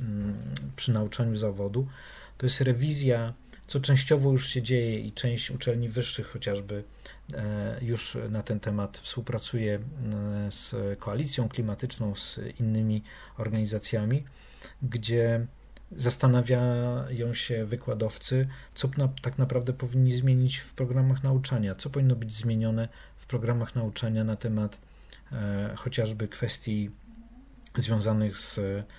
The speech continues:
regulacją rzek, że tak naprawdę nie należy rzek regulować, tylko lepiej zarządzać, e, e, zagospodarowaniem przestrzennym, budować tam, gdzie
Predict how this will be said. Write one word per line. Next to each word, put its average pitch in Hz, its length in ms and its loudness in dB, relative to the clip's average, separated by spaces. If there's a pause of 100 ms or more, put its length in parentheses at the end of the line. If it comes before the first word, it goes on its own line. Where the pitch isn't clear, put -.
(640)
regulacją 113 560 2
rzek, - 400 -4 (440)
że 110 260 0
tak 131 180 0
naprawdę 110 380 2
nie 120 160 8
należy 117 520 4
rzek 110 400 -2
regulować, 107 720 0
tylko 127 220 -4
lepiej 117 300 0
zarządzać, 110 640 -2 (960)
e, 131 40 2
e, 113 1000 0
zagospodarowaniem 127 840 4
przestrzennym, 104 840 0
budować 120 420 2
tam, 117 260 2
gdzie 107 500 0